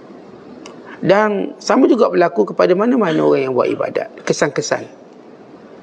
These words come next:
Maka beliau nak faham apa sebab kesan ibadat dalam diri. Kadang-kadang kita baca Quran, datang sebut, datang nak menangis. Kenapa datang sifat tu?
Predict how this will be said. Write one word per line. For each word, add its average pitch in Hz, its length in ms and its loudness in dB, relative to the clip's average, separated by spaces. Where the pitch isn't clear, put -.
Maka 220 320 4
beliau 196 240 6
nak 233 240 0
faham 208 400 0
apa 208 260 2
sebab 220 380 0
kesan 196 320 0
ibadat 170 340 0
dalam 139 220 -2
diri. 117 240 -6
Kadang-kadang 151 400 2
kita 147 240 0
baca 143 240 0
Quran, 143 480 2
datang 135 320 -2
sebut, 139 480 0
datang 135 320 -2
nak - 80 -4
menangis. 135 480 -4
Kenapa 156 240 -2
datang 131 320 -2
sifat - 220 -10
tu? - 40 -12